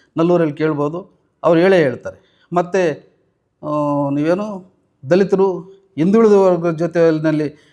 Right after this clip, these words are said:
ವೇದಿಕೆ ಹಂಚ್ಕೊಳ್ಳೋಕ್ಕೆ ನಿಮ್ಗೆ ನಾಚಿಕೆ, ಅವಮಾನನ ಅಂತ ಕೇಳಿದ್ದಾರೆ. ನಮ್ಗೆ ಯಾವುದೇ ಭೇದ ಭಾವನೆ ಇಲ್ಲ. ನಲ್ಲೂರಲ್ಲಿ ನಾವು ಒಕ್ಕಲಿಗರು ಎಷ್ಟು ಕುಟುಂಬಗಳಿದೆಯೋ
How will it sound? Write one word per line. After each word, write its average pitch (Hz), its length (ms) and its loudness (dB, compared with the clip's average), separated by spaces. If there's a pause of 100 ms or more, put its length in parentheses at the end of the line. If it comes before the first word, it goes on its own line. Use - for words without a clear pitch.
(140)
ವೇದಿಕೆ 185 280 2
ಹಂಚ್ಕೊಳ್ಳೋಕ್ಕೆ 220 600 2
ನಿಮ್ಗೆ 202 220 -4
ನಾಚಿಕೆ, 180 340 -2
ಅವಮಾನನ 165 680 0
ಅಂತ 151 240 -10
ಕೇಳಿದ್ದಾರೆ. 113 760 -16 (160)
ನಮ್ಗೆ 170 340 -2
ಯಾವುದೇ 175 400 0
ಭೇದ 156 240 -8
ಭಾವನೆ 139 300 -4
ಇಲ್ಲ. 110 120 -14 (340)
ನಲ್ಲೂರಲ್ಲಿ 180 580 -2
ನಾವು 160 220 -2
ಒಕ್ಕಲಿಗರು 165 480 -6
ಎಷ್ಟು 165 320 -8 (420)
ಕುಟುಂಬಗಳಿದೆಯೋ 165 680 -6